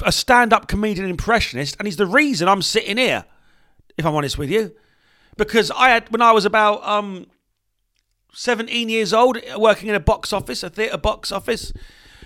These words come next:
desperate to get in show business, no idea how, practising card tricks, and Lewis MacLeod was in our pantomime. Um, at the time, he was a Saturday morning kids presenter. And, uh, I saw him at the bar. And, uh,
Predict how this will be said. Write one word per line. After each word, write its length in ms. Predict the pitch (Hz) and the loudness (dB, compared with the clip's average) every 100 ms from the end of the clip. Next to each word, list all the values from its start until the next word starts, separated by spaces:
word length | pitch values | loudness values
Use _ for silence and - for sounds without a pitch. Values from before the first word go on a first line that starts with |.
| - | 2
desperate 340 | 277 - 247 185 | 4 4 2 0
to 60 | |
get 140 | 208 196 | -2 -2
in 100 | 190 | -2
show 280 | - 180 156 | 2 4 4
business, 400 | 175 170 196 220 | -2 -4 -6 0
no 240 | 262 233 | 4 6
idea 340 | 202 170 180 | 4 4 0
how, 240 | 139 156 185 | 2 2 2
practising 540 | - 240 196 180 185 | 0 -4 -4 -10 -8
card 300 | 160 156 139 | -4 -2 -2
tricks, 280 | 175 190 - | -4 -8 -8
and 160 | 202 220 | -8 -6
Lewis 240 | 269 - | -6 -6
MacLeod 460 | 220 151 214 196 160 | -12 -8 -2 0 0
was 100 | 170 | 0
in 80 | |
our 140 | 185 170 | 0 0
pantomime. 580 | 202 214 165 139 113 - _ _ _ _ _ _ _ | -2 -6 -4 -6 -6 -10 _ _ _ _ _ _ _
Um, 300 | 185 180 175 | 0 0 0
at 80 | 196 | -4
the 60 | |
time, 200 | - 226 | 0 2
he 60 | 202 | 2
was 100 | 160 | 0
a 60 | 175 | -2
Saturday 380 | - 214 170 | 2 2 2
morning 280 | 180 180 170 | 0 0 -2
kids 220 | - 214 | -2 -4
presenter. 520 | - 135 131 123 110 98 _ _ _ _ _ | -4 -6 -6 -6 -12 -16 _ _ _ _ _
And, 420 | 170 175 170 170 175 | -6 -6 -6 -8 -6
uh, 140 | 175 | -4
I 80 | 175 | -6
saw 180 | - 226 | -2 -2
him 100 | 185 | 0
at 80 | 160 | -4
the 60 | |
bar. 400 | 135 190 120 104 - _ _ _ _ _ _ - | 0 2 2 -2 -8 _ _ _ _ _ _ -6
And, 400 | 185 190 185 190 | -4 -6 -8 -2
uh, 340 | 196 196 196 | 0 0 -2